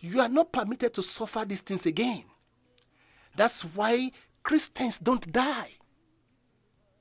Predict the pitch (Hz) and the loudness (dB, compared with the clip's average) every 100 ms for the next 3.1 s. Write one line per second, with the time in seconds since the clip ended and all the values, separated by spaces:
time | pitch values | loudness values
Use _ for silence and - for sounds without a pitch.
0 | _ _ - 370 359 320 339 - 339 - | _ _ -8 -2 0 0 -2 -4 -2 0
1 | 392 285 - 277 226 180 160 208 165 - | 0 2 4 4 4 0 0 -2 -4 -8
2 | - 175 165 180 165 135 139 - - - | -6 0 2 2 -2 -4 -6 0 2 2